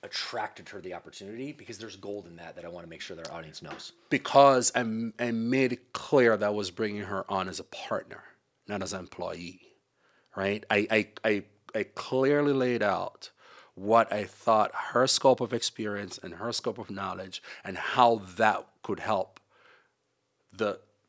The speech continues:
Speaker 2: the trio,
Speaker 1: Mm-hmm.
Speaker 2: right? So it was me, her, and Abby, right? It wasn't her coming in to work for me and Abby,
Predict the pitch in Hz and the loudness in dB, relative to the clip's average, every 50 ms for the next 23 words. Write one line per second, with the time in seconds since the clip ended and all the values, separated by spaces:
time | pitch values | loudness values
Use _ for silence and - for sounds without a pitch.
0 | _ _ _ _ - 110 113 - - - - 131 107 92 - - - - - - | _ _ _ _ -10 -8 -6 -6 -4 -2 -2 0 0 -2 -2 -8 -12 -20 -20 -20
1 | - - - 76 76 80 - _ - 104 107 117 117 - 131 113 95 90 98 113 | -20 -20 -20 -20 -20 -20 -16 _ 0 2 2 2 2 2 0 0 0 0 0 0
2 | 127 123 113 107 117 110 101 95 98 95 95 - - - - _ _ _ _ _ | 2 2 2 2 2 2 2 0 -2 -6 -6 -8 -10 -14 -18 _ _ _ _ _
3 | _ _ _ - 101 104 104 104 107 104 120 110 101 110 101 - 135 123 117 - | _ _ _ -4 0 2 2 2 4 4 4 4 4 0 -2 2 4 4 4 4
4 | - 113 107 107 104 101 101 - 107 95 87 101 104 92 - - - 90 90 92 | 0 -4 -4 -6 -8 -8 -10 -10 -10 -8 -6 -6 -6 -6 -8 -10 -16 -16 -16 -16
5 | 92 90 87 90 90 - 110 110 | -16 -14 -14 -14 -14 -16 -18 -20